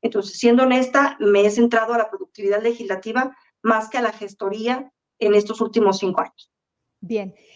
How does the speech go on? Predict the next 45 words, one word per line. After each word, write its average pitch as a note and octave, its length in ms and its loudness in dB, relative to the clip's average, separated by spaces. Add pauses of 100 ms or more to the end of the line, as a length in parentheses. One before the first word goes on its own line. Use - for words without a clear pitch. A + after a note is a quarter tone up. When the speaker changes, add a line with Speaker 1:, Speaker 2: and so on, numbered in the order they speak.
(100)
Speaker 2:
el C4 200 2
clamor B3+ 480 2
ciudadano, B3+ 600 -2
porque G#3 300 -4
si G#3+ 180 -4
algo A#3+ 320 2
hemos A#3+ 460 -2
visto B3 300 -6
de A#3 100 -2
tu F#3+ 160 -14
persona A3+ 560 -4
es G#3+ 140 -10
que A3 120 -4
no G#3 140 -6
dejas G3+ 320 -4
de F3+ 100 -2
visitar F3 440 -8
Zacatecas, A3 760 -6
los F3+ 220 -8
municipios, G#3 880 -10 (160)
con B3+ 240 0
la A#3+ 100 0
cercanía G3+ 420 -6
de G3 100 -4
la F#3 120 -4
gente A#3 640 -4
y A#3 140 -4
las A#3 200 0
redes A#3+ 300 -2
sociales. - 580 -14 (380)
Este A#3 300 2
manejo B3+ 500 -4
tuyo C4 380 -2
de A3 180 -4
que A#3 100 -2
la G3+ 140 -6
gente A#3 280 -4
te - 140 -6
busca A#3+ 380 -6
y B3+ 100 -4
te A3+ 140 -8
encuentra. F#3+ 680 -6 (460)
¿Cuál E4 400 -2
ves B3 460 -4
tú G#3 280 -6